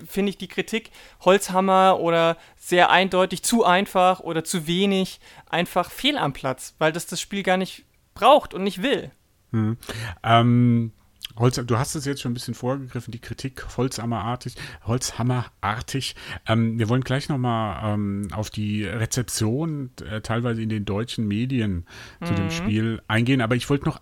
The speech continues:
Speaker 2: einen Kritikpunkt, also persönlich,
Speaker 1: Mhm.
Speaker 2: ähm, der mich dann doch sehr gestört hat, der mich jetzt aber nicht von dem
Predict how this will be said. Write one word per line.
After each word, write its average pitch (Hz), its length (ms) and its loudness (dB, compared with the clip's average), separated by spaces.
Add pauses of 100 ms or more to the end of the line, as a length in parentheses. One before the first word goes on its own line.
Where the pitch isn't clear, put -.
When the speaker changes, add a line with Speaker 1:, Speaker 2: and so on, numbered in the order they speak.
Speaker 2:
einen 170 500 4
Kritikpunkt, 127 680 -4
also 104 140 -6
persönlich, 104 760 0 (180)
Speaker 1:
Mhm. 196 300 0 (280)
Speaker 2:
ähm, 120 400 4
der 117 400 2
mich 143 300 -2
dann 131 280 0
doch - 520 -4 (320)
sehr 120 300 2
gestört 123 540 0
hat, 170 160 -2
der 127 100 2
mich 135 200 -2
jetzt 151 220 -4
aber 127 200 0
nicht 131 280 0
von 127 140 2
dem 113 340 0